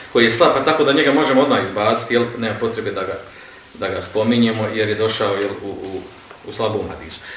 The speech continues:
Prva vrsta, znači, e, prva vrsta ili prvi oblik učenja ezana, e, je da se uči ezan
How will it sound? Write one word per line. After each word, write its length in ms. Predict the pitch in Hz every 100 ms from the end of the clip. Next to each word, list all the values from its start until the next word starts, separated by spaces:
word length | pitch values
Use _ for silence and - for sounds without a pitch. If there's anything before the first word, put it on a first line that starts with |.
| -
Prva 340 | 156 180 151 127
vrsta, 400 | 131 - 110 - - - - - - -
znači, 280 | 104 -
e, 240 | 92 - - - - - - -
prva 340 | 135 135 123
vrsta 360 | 127 135 131 107
ili 280 | 110 107 101
prvi 280 | 135 143 131
oblik 540 | 156 156 113 101 - - -
učenja 460 | 127 - 135 107 101 104
ezana, 540 | 98 101 104 139 165 - - - - - - - - - - - -
e, 380 | 98 92 92 90 - - - - - _ _ -
je 520 | 117 120 113 - - - -
da 160 | 117 120
se 180 | - 117
uči 520 | 127 143 - 135 117
ezan 520 | 131 143 160 147 143